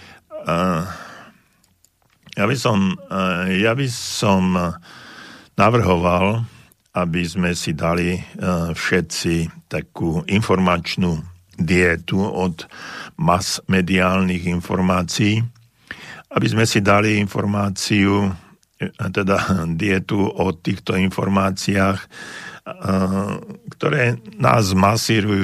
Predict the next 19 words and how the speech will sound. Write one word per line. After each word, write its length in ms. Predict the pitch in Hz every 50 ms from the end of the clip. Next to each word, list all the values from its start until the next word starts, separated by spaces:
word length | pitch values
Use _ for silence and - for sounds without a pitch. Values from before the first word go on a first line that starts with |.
| 87 -
či 120 | - - 98
už 140 | 104 107 92
je 140 | 95 101 107
to 160 | - - 104 98
zľava, 400 | 92 101 101 104 107 107 101 98
zprava, 480 | - - - - 113 110 107 101 95
zhora, 400 | 85 90 98 104 113 110 101 95
zdola. 480 | 90 85 87 101 101 104 104 101 92 87 - - _ _ -
Stále 400 | - - - 92 92 113 127 110
sa 160 | - 107 101
nám 160 | 107 101 95
dostáva 640 | 90 95 98 92 - - - 95 98 98 95 92 87
to 240 | - - 117 117 110
isté 560 | 104 104 - - - 101 104 104 107 117 120 - - - - - - - - - - -
do 240 | - - 87 95 104 214
nekonečna 880 | 110 107 - - - 107 110 110 104 101 - - 110 110 107 107 107 101 - - - - - - - _ _ _ -
a, 80 | 98 98
e, 240 | 98 92 92 90 85 - - - 127 110 92 87 90 - - _ _ _ _ _ _ _ _ _ _ _ -
jedno 260 | - 107 - 143 139